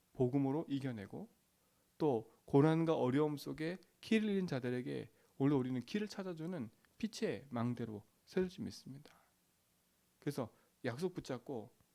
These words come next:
기도하는 이십사 응답 속에 들어가는 거지요.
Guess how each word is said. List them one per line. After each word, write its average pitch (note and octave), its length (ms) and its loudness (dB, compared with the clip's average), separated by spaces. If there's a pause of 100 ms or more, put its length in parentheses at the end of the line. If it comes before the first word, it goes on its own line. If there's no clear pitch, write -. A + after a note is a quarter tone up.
기도하는 C3+ 580 -2
이십사 D#3 420 -6
응답 A2 340 -6
속에 A2 220 -10
들어가는 A2 440 -8
거지요. - 320 -16